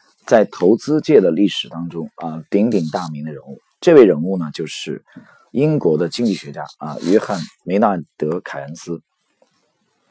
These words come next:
啊，凯恩斯的这个传记呢，在，啊，最近几年在国内已经有了这个，有几套的这个，这个中文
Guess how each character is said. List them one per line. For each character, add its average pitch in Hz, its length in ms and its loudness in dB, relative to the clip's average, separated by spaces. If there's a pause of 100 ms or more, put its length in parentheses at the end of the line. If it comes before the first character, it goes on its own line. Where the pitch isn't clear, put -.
(120)
啊， - 160 -18
凯 95 140 -4
恩 123 140 -2
斯 143 160 -4
的 127 80 4
这 104 100 4
个 101 60 4
传 98 240 -2
记 87 160 -6
呢， 67 80 -10 (100)
在， 82 260 -8 (460)
啊， 76 160 -8
最 110 160 0
近 101 160 -2
几 80 120 -10
年 69 140 -10
在 85 140 -8
国 71 160 -10
内 85 180 -8
已 76 60 -12
经 87 140 -8
有 73 160 -8
了 65 180 -16
这 76 100 -10
个， - 200 -12 (580)
有 95 160 4 (680)
几 87 180 0
套 - 240 2
的 85 100 0
这 76 120 -4
个， 76 100 -4
这 73 80 -8
个 71 100 -8
中 110 180 -6
文 90 140 -4